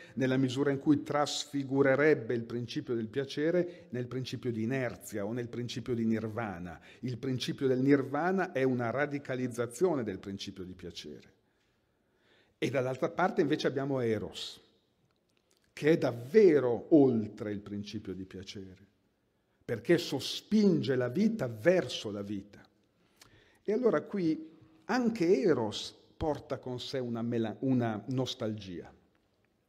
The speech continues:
Questo è il punto che mi interessa di più, l'ho lasciato per ultimo.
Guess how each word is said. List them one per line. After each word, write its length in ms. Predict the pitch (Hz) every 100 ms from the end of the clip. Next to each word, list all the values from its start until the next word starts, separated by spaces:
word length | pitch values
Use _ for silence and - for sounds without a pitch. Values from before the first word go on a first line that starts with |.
| - -
Questo 280 | 143 -
è 20 | 110
il 60 |
punto 260 | - 120 117
che 60 |
mi 80 | 113
interessa 420 | 117 117 120 123
di 80 | 123
più, 140 | 107 151
l'ho 80 |
lasciato 360 | 110 - 110 117
per 200 | 107 113
ultimo. 480 | 107 101 - -